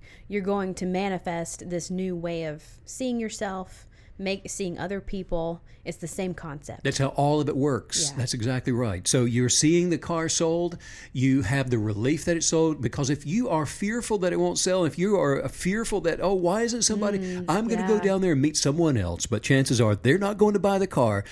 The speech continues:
Speaker 2: then you're operating in fear, and you're going to attract the thing that you're fearing. You're going to attract the, uh, another person who's not
Speaker 1: Yeah.
Speaker 2: going to be interested in the car.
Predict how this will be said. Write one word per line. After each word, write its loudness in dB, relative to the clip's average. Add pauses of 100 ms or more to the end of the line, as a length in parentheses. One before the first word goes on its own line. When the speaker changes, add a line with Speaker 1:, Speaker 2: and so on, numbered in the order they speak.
(180)
Speaker 2:
then 6
you're 4
operating 2
in 0
fear, 4
and 0
you're 4
going 2
to 0
attract -2
the 2
thing 2
that -2
you're 2
fearing. 0
You're 2
going 2
to 2
attract -2
the, 2 (380)
uh, 2
another 4
person 4
who's 4
not 4
Speaker 1:
Yeah. -2
Speaker 2:
going 2
to 2
be 2
interested -2
in 2
the -2
car. -6